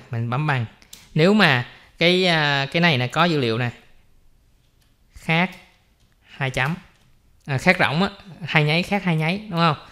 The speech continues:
Và mình sẽ cố định cục A lại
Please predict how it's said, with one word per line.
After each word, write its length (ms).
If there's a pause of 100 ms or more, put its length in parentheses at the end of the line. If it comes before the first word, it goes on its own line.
(1160)
Và 420
mình 400
sẽ 180
cố 180
định 200
cục 240
A 200
lại 300